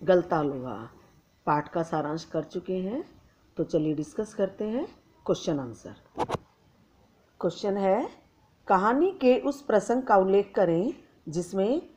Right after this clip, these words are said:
किताबों की विद्या और घन चलाने की विद्या का जिक्र आया है। जिस समय धनराम तेरह का पहाड़ा नहीं सुना सका, तो मास्टर त्रिलोक सिंह ने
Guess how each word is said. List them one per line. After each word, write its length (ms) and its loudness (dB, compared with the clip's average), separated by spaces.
किताबों 480 6
की 140 -2
विद्या 540 2
और 200 6
घन 260 2
चलाने 500 4
की 160 -6
विद्या 360 2
का 220 0
जिक्र 440 -2
आया 260 4
है। 460 -10
जिस 280 0
समय 320 4
धनराम 680 2
तेरह 280 2
का 140 8
पहाड़ा 340 8
नहीं 240 2
सुना 280 6
सका, 500 2
तो 300 8
मास्टर 420 6
त्रिलोक 440 6
सिंह 280 0
ने 300 2